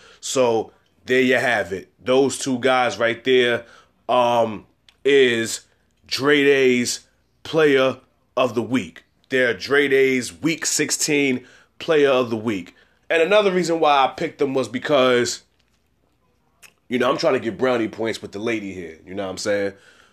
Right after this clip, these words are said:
Um, my girl's a Giants fan,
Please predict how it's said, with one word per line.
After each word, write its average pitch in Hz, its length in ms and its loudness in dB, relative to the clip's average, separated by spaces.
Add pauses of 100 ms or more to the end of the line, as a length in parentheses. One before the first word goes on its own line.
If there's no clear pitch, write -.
(120)
Um, 95 520 -4
my 104 160 -2
girl's 127 360 2
a 123 60 0
Giants 113 400 -2
fan, 110 500 -2